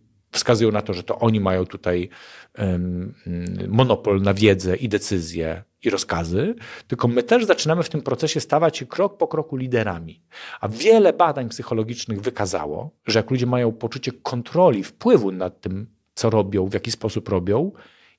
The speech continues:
ich satysfakcja z pracy znacząco rośnie. Więc rośnie też zaangażowanie. Więc dla pracowników w perspektywie kilku miesięcy pracy z taką kulturą odpowiedzialności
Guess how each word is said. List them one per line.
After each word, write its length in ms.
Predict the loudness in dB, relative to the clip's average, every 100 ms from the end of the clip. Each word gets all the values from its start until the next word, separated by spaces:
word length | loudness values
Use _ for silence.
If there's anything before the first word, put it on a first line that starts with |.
| -6
ich 180 | -4 -2
satysfakcja 760 | 0 0 0 4 4 4 -4
z 80 | -2
pracy 380 | 0 0 0 -2
znacząco 600 | -2 -2 0 0 0 -4
rośnie. 420 | -4 -6 -10 -12 _ _ -20 -18 -18 -20 -2
Więc 200 | 0 2
rośnie 260 | 2 0 0
też 160 | 0
zaangażowanie. 760 | 2 2 2 2 2 -2 -4 -8 -20 _ _ _ _ _ _ -8 -2
Więc 120 | 0
dla 100 | 0
pracowników 680 | 0 0 0 0 -2 -2 -6
w 60 |
perspektywie 600 | -4 -4 -4 -6 -2 -4
kilku 360 | -2 -4 -2 0
miesięcy 600 | 0 2 0 -2 -2 -4
pracy 400 | 0 0 0 -4
z 80 | -8
taką 260 | -6 -6
kulturą 320 | -4 -6 -2 -4
odpowiedzialności 1080 | -4 -2 2 2 0 -4 -6 -6 -4 -6